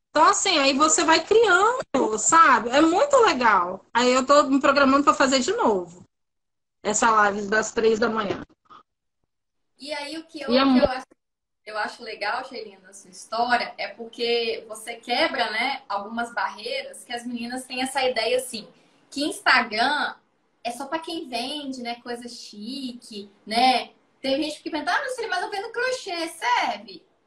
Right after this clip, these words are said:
Speaker 2: Ah, eu vendo perfume, serve?" Eu ve-, gente, é qualquer coisa. É qualquer coisa que
Speaker 1: Sim.
Speaker 2: vocês queiram vender, não importa o que que seja, não importa a realidade de vocês. O que importa é vocês quererem vender, né? E querer aprender.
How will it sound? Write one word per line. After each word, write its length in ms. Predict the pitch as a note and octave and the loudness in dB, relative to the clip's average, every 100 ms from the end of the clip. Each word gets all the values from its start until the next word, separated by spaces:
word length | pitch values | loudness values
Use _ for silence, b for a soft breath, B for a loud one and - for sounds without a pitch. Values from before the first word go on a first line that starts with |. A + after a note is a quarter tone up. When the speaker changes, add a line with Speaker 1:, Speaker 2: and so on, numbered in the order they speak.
| _ _ | _ _
Speaker 2:
Ah, 240 | D4+ F4 F4 | -4 -2 0
eu 120 | F4 | -2
vendo 400 | E4 G4 A#4+ B4+ | -6 -12 -12 -16
perfume, 480 | A#4+ C5+ F4 D#4 D#4 | -14 -14 -14 -14 -14
serve?" 580 | - G4 G4 B3+ G#3+ - | -8 -6 -6 -8 -14 -10
Eu 120 | D4+ | -10
ve-, 180 | E4+ C4+ | -10 -14
gente, 380 | F#4 C5 B4+ G4 | -14 -12 -12 -8
é 40 | |
qualquer 300 | A4 A#4 C#5+ | -8 -8 -12
coisa. 680 | - A4+ C5 C#5+ C#5 C#4 - _ _ _ _ - | -4 -4 -2 -6 -8 -14 -16 _ _ _ _ -12
É 100 | E4 | -8
qualquer 280 | B4+ D5 D5+ | -4 -4 -4
coisa 220 | A#4 C5+ | -6 -2
que 80 | G#3+ | -4
Speaker 1:
Sim. 60 | F#3+ | -4
Speaker 2:
vocês 300 | - G#4 - | -8 -10 -12
queiram 340 | F#4 E4+ E4 | -8 -6 -4
vender, 380 | D4+ C#4+ A#3 A3+ | -6 -6 -8 -8
não 80 | B3 | -10
importa 540 | - - E4 C#5+ - | -10 -2 -2 -2 -6
o 20 | G4 | -8
que 120 | E4 | -8
que 100 | - | -10
seja, 500 | - B3 F3+ - - | -10 -6 -4 -6 -10
não 100 | A#3 | -6
importa 380 | F#4+ - C5+ C5 | -2 2 2 2
a 60 | G4 | 0
realidade 640 | E4+ D#4+ A#3+ A#3+ A#3+ A3+ | -2 -2 0 2 2 -6
de 60 | A3 | -20
vocês. 520 | G#3 - - - - | -20 -20 -20 -20 -20
O 40 | - | -20
que 120 | G#4 | -16
importa 320 | A4+ B4 D5 | -2 -2 -2
é 60 | D5 | -6
vocês 240 | D5 D#5 | -8 -6
quererem 420 | D#5+ D5 C#5+ C#5+ | -6 -8 -8 -8
vender, 540 | D5 F5 F5 - - - | -8 -8 -6 -6 -8 -12
né? 240 | A#3+ - - _ _ | -10 -10 -12 _ _
E 60 | D#4+ | -16
querer 260 | G4+ A4 F#4 | -10 -6 -6
aprender. 640 | F#4+ - - - - | -8 -14 -12 -14 -14